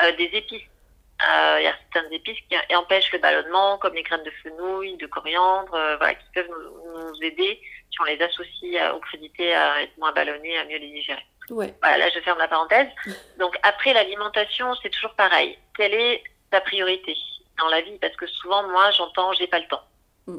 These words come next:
Speaker 1: Ok, t'as pas le temps, mais tu passes combien de temps à faire le repas ? Et souvent, les gens me disent, « Bah, je passe dix, quinze minutes, euh, je sors le, le, mon truc de, du four, enfin, du, du congélateur, mon sachet, euh, je le fais réchauffer, euh, je fais cuire mon, mon omelette. » Bon, et ben, faire cuire des brocolis à la vapeur, ça prend cinq minutes.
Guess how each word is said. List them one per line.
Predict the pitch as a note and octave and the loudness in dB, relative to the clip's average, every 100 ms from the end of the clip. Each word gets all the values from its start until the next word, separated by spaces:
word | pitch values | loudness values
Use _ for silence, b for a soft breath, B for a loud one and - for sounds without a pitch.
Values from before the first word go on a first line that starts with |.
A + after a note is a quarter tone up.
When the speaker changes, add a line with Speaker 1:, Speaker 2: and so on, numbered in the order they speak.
| - | -8
Speaker 1:
Ok, | D#3+ - F#3 | -10 -8 -8
t'as | D3+ | -4
pas | - E3+ | 0 0
le | - | 2
temps, | A#3+ A3 | 0 0
mais | F3 F3+ | -2 -2
tu | - | -2
passes | B3 B3+ | -2 -2
combien | G3 E3 | -4 -4
de | |
temps | D#3+ E3+ | 2 2
à | |
faire | E3 | 2
le | D3+ | -2
repas ? | - - | -2 -2
Et | - | -2
souvent, | - E3+ G#3 | -4 -4 -2
les | F#3 | 0
gens | D#3 F#3 | -2 -4
me | |
disent, « | F3+ - | -8 -2
Bah, | E3 F3 | 4 4
je | F#3+ | 4
passe | D#3+ - | -2 -12
dix, | D#3+ - | -14 -8
quinze | D#3 C#3+ | -6 -6
minutes, | D3+ D#3+ F#3+ G3 G3 F#3 | -8 -4 -2 -2 -4 -4
euh, | D#3+ | -4
je | E3 | -4
sors | - D#3 | -2 0
le, | D3+ D3+ - B B B B - | 0 -4 -6 B B B B -12
le, | E3+ | -10
mon | D#3+ | -8
truc | D3+ - D#3 | -8 -10 -8
de, | D3+ D3 C#3+ | -6 -4 -6
du | C#3+ D#3+ - | -8 -10 -8
four, | G#3 G3+ | -6 -2
enfin, | G3 D#3+ | 2 0
du, | D3 C#3+ D3 | 0 -10 -10
du | - - | -14 -12
congélateur, | D#3 D#3 D3 D#3 G3+ G3+ F3+ | -8 -2 0 2 6 4 4
mon | D#3+ | -6
sachet, | - - - G3+ G3+ G3 | -6 -4 -2 0 0 0
euh, | D#3+ D#3 D#3 D#3 | 2 2 0 -2
je | D#3 | -4
le | D3+ | -4
fais | D#3+ | -4
réchauffer, | D3 D3 D#3 - G#3+ G#3 G#3 G3+ | -2 -4 -6 -8 -4 -2 0 0
euh, | F#3 D#3+ D#3+ D#3 | 0 2 0 0
je | D#3+ | -2
fais | - | -4
cuire | F3 - D#3 | -8 -8 -2
mon, | D3+ D3+ D3 | -2 -2 -4
mon | D3+ | -2
omelette. » | E3 G3 G#3 - B B _ - | 2 2 2 -8 B B _ 2
Bon, | F3+ E3+ | 4 4
et | E3+ | 2
ben, | D#3+ - | 0 0
faire | - E3+ | -2 -2
cuire | - F3 | 0 -2
des | D#3+ | -2
brocolis | D#3+ D#3+ D#3+ E3 E3+ | -4 -4 -4 -2 2
à | D#3+ D3+ | 4 6
la | D3+ D3+ | 6 4
vapeur, | D3+ - G#3+ | 4 2 2
ça | - | 0
prend | - F#3 | -4 -4
cinq | F#3+ F3+ | -2 0
minutes. | G3 F#3 | -2 -4